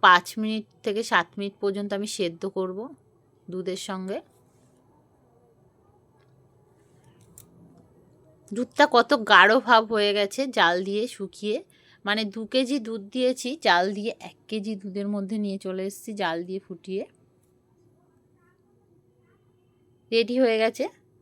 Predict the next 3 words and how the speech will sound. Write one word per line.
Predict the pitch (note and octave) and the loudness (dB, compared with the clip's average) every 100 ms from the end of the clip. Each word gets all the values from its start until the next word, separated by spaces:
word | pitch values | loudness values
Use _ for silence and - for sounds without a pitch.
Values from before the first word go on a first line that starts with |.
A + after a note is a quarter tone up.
| _ _ _ - | _ _ _ -12
দুধ | G3 G#3 _ | -8 -8 _
পুলি। | A3+ A3+ F4+ - _ _ _ _ _ _ _ _ _ _ _ _ _ _ _ _ _ _ _ _ _ _ _ _ _ _ _ _ | -6 -4 -4 -8 _ _ _ _ _ _ _ _ _ _ _ _ _ _ _ _ _ _ _ _ _ _ _ _ _ _ _ _
তো | - | -6